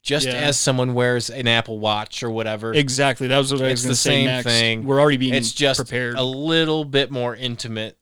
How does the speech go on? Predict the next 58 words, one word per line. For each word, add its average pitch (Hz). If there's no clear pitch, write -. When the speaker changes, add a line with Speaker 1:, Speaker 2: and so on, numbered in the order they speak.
Speaker 1:
So -
yes, 131
it 135
will 127
happen. 113
I 147
don't 143
want 156
Speaker 2:
Yeah. 180
Speaker 1:
it 170
to 170
happen. 160
I'm 143
not 143
gonna 139
participate. 131
I 156
don't 160
have 143
a 123
fucking 117
Amazon 160
fucking 151
circle 160
in 143
my 143
house. 139
Speaker 2:
Oh, 156
no, 139
Speaker 1:
I 135
Speaker 2:
you 135
don't 170
Speaker 1:
wa-, 147
Speaker 2:
want 123
those. 135
Speaker 1:
I 156
don't 143
wanna 123
be 110
talking 165
around 156
that 151
stuff. 143
I 143
get 120
it. 117
People 120
say, 120
"Well, 156
you 175
got 160
a 139
fucking -
cell 170
phone, 165
they 147
can 151
listen." 127